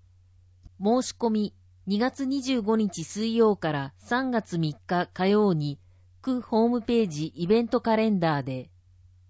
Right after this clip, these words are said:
問い合わせ、地域振興課多文化共生担当。電話、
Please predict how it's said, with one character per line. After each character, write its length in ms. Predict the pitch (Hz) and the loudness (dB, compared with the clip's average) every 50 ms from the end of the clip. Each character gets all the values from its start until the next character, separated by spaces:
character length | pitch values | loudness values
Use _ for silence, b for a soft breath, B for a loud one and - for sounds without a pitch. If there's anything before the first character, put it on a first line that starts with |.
| - - _ _ - - | -20 -20 _ _ -20 -6
問 220 | - 233 240 240 | -2 -2 0 2
い 80 | 240 233 | 2 2
合 60 | 220 | 2
わ 120 | 214 208 208 | 2 2 -2
せ、 320 | - - 202 185 180 - - _ _ _ _ _ | -2 -2 -2 -2 -2 -4 -10 _ _ _ _ _
地 220 | - - 277 294 | -14 -8 -6 -6
域 180 | 294 269 - 214 | -6 -4 -4 -6
振 300 | 202 - - 214 220 214 | -6 -4 -4 -2 -2 -2
興 280 | 202 - 214 208 202 190 | -2 2 2 4 4 2
課 360 | - - 185 175 175 175 - _ _ - | 0 -2 -2 -2 -2 -6 -8 _ _ -8
多 160 | - 214 220 | -4 -4 0
文 240 | 214 269 294 277 254 | 0 0 0 0 -2
化 160 | - 202 170 | -2 -4 -2
共 240 | - 202 202 208 208 | 2 2 4 4 2
生 320 | 202 - 214 190 190 185 | 2 0 0 2 2 0
担 320 | 185 - - 185 196 196 185 | -2 -2 -4 -2 -2 -2 -2
当。 480 | - - 180 170 165 165 160 156 - - - - - - - - _ _ - _ _ _ - - | -2 -2 0 0 0 0 -2 -4 -8 -12 -20 -20 -20 -20 -20 -20 _ _ -20 _ _ _ -8 -2
電 260 | 196 208 220 214 214 | 0 0 2 2 2
話、 300 | 208 196 190 190 175 - | 2 2 2 0 -2 -6